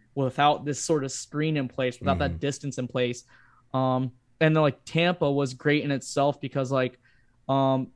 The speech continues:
Speaker 1: Yizzy and I, we kind of focus more on the, the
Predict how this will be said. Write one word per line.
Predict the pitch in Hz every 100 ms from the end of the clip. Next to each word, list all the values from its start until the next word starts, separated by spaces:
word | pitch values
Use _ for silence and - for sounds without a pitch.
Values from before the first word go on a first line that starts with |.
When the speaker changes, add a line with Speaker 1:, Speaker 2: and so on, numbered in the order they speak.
| -
Speaker 1:
Yizzy | 147 143 156
and | 143
I, |
we | 143
kind | 143 151
of | 139
focus | 147 143 139 -
more | 143 135 131 139 143
on | 139 135 131 131
the, | 131 131 131 123 -
the | 143